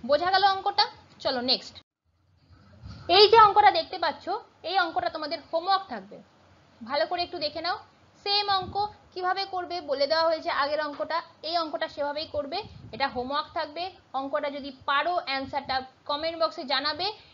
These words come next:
এবং যদি না পারো comment বক্সে comment করবে। আমি পরবর্তী ভিডিওতে পরব-, second part যখন আমি তোমাদের দেখাবো, তখন এই অঙ্কটা প্রথমে করানো হবে, তারপরে next অঙ্কতে যাওয়া হবে।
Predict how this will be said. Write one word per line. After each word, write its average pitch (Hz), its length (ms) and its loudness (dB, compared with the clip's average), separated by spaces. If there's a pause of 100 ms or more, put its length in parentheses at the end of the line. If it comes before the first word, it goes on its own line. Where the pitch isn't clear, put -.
এবং 277 280 -2
যদি 302 220 -6
না 285 240 0
পারো 330 240 0
comment 285 400 -4
বক্সে 285 200 -6
comment 294 380 -6
করবে। 339 260 -4
আমি 277 200 -4
পরবর্তী 294 560 -6
ভিডিওতে 277 600 -6
পরব-, 262 320 -4
second 359 400 -6
part 285 200 2
যখন 269 200 -6
আমি 262 160 -8
তোমাদের 240 380 -6
দেখাবো, 285 400 -4 (280)
তখন 269 260 -2
এই 294 220 -4
অঙ্কটা 285 280 -2
প্রথমে 254 380 -6
করানো 254 380 -2
হবে, 330 220 -4
তারপরে 262 520 0
next 254 300 -6
অঙ্কতে 220 320 -10
যাওয়া 180 220 -10
হবে। 185 200 -12